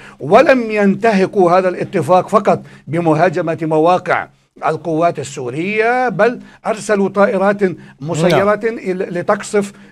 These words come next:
Speaker 1: آه، قاعدة إحميميم، آه، الجوية، وهذا كان بمثابة، آه، خط أحمر لا يمكن تجاوزه بالنسبة للجانب الروسي الذي يشارك بقوة إلى، آه، جانب،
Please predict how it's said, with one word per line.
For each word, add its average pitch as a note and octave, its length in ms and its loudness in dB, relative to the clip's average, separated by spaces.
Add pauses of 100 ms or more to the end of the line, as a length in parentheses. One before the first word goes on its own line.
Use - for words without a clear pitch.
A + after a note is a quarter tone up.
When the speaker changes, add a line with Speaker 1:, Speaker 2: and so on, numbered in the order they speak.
Speaker 1:
آه، D#3+ 220 -2
قاعدة F#3+ 640 0
إحميميم، G3 720 -4 (200)
آه، F#3 200 -2
الجوية، G#3+ 720 2
وهذا F#3+ 440 4
كان G3 300 2
بمثابة، F#3+ 880 0 (300)
آه، F#3+ 180 0
خط A#3+ 340 0
أحمر G3+ 460 0
لا A3 200 2
يمكن A#3 440 -4 (200)
تجاوزه A3+ 600 4
بالنسبة F#3 440 0
للجانب G3 520 0 (220)
الروسي G#3 680 -4
الذي G3 280 -2
يشارك G3 580 0 (240)
بقوة G3+ 920 2 (200)
إلى، G3 680 -2
آه، E3 160 -4
جانب، G3 500 0